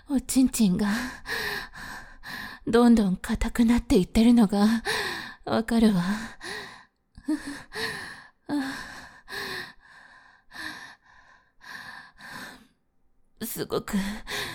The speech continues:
脈ってビクンビクンって動いてる。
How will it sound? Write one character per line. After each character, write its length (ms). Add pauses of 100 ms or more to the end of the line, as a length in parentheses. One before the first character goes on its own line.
(240)
脈 400
っ 100
て 240 (1000)
ビ 140
ク 160
ン 100
ビ 140
ク 160
ン 60
っ 20
て 240
動 160
い 100
て 140
る。 340